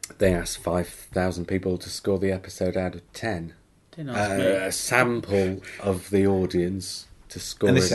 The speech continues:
Speaker 1: out
Speaker 3: the
Speaker 1: of
Speaker 3: Gatiss episode?
Speaker 1: Yeah, and it got a seventy-eight, whereas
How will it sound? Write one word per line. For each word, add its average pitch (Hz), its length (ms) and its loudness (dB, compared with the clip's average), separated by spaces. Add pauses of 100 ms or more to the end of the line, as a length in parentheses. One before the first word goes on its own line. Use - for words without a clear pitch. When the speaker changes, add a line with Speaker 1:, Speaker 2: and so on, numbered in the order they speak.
Speaker 1:
out - 40 2
Speaker 3:
the 120 120 4
Speaker 1:
of 107 100 4
Speaker 3:
Gatiss - 340 -8 (140)
episode? 87 400 -12 (200)
Speaker 1:
Yeah, 101 280 2
and 90 180 -4
it 101 60 -6
got 95 320 -2
a 92 80 -4
seventy-eight, 95 760 0 (280)
whereas 87 720 0